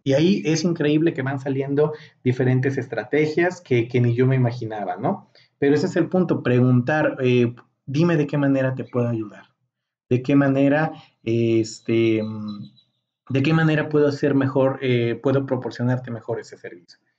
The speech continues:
Y van a ver que se pueden llevar gratas sorpresas. Claro, es, es, eh, generar esa empatía y, pues, eh, no creer que uno lo sabe todo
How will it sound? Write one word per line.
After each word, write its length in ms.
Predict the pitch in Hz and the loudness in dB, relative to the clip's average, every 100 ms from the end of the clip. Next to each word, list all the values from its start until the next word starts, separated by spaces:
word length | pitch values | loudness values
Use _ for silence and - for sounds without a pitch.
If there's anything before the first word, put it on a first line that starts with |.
| _ _ _ | _ _ _
Y 180 | 151 170 | 4 4
van 220 | 139 131 | 4 2
a 60 | |
ver 180 | 127 139 | 2 2
que 100 | 139 | 0
se 140 | 135 127 | -4 -2
pueden 300 | 123 120 120 | 0 2 2
llevar 440 | 110 120 135 - _ _ - | 2 0 -2 -8 _ _ -6
gratas 420 | 113 113 - 101 | -4 -4 -6 -12
sorpresas. 520 | - - - - - | -14 -16 -20 -20 -10
Claro, 300 | - 117 110 | -2 0 2
es, 160 | 107 - - | 0 -6 -10
es, 240 | 120 - | -10 -2
eh, 160 | 123 117 | -2 0
generar 420 | 117 117 117 117 | -2 0 2 2
esa 180 | 117 117 | 0 -4
empatía 600 | 107 101 - 160 214 - - _ _ _ | -4 -4 0 2 2 -4 -16 _ _ _
y, 140 | 120 | -2
pues, 460 | 110 - 113 110 - | -2 0 0 0 -4
eh, 140 | 113 | -2
no 180 | 113 135 | 2 2
creer 280 | 135 131 127 | 2 2 2
que 120 | 127 | 2
uno 240 | 123 131 117 | 4 4 2
lo 80 | |
sabe 280 | 110 117 110 | 0 0 -2
todo 480 | 101 110 110 127 - | -2 0 2 0 -4